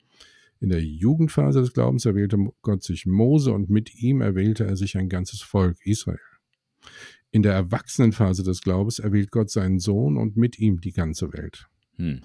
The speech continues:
Speaker 1: Alle drei Gottesoffenbarungen sind prinzipiell namen- und gestaltlos.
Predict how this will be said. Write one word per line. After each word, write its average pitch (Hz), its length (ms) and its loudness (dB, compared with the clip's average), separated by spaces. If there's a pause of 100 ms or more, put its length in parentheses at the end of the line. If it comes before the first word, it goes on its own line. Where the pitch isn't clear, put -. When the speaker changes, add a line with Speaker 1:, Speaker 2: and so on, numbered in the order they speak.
(1300)
Speaker 1:
Alle 156 240 2
drei 113 260 2
Gottesoffenbarungen 95 880 -2
sind 87 280 -4
prinzipiell 117 640 -2
namen- 95 480 0
und 104 180 -6
gestaltlos. - 880 -10